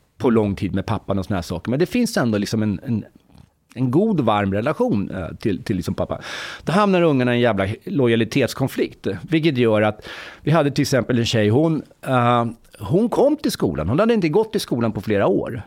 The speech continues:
Eh, hon kom till skolan. Hon kom till oss i, som kom i, i åttan eller sånt där. Eh, vad gör hon? Ja, hon går och lägger sig i soffan och ligger där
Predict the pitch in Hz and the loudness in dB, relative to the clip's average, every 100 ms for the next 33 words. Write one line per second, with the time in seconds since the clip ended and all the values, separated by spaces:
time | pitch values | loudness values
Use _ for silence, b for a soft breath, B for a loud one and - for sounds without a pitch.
0 | - 98 87 80 123 180 226 269 254 - | -10 -6 -4 -4 -2 0 2 2 0 -4
1 | - 85 90 156 214 226 208 151 - 135 | -4 -4 -4 -2 0 0 2 0 0 0
2 | 123 117 101 - 143 _ _ - 110 101 | 2 2 -2 -8 -18 _ _ -4 -2 0
3 | 87 87 98 104 - _ 135 139 117 104 | -2 -2 -2 -2 -4 _ -2 0 -2 -6
4 | - - 110 B B B B B B 107 | -6 -12 -14 B B B B B B -2
5 | 110 110 110 110 170 214 262 233 107 107 | 2 4 2 2 4 4 4 4 2 0
6 | 160 208 226 180 180 160 - 170 - - | 2 4 4 2 2 0 0 -2 -2 -4
7 | 87 - 101 B B B B _ _ _ | -4 -4 -12 B B B B _ _ _
8 | _ _ - 147 147 226 185 190 104 87 | _ _ 0 2 4 2 2 0 0 -2
9 | 90 | -4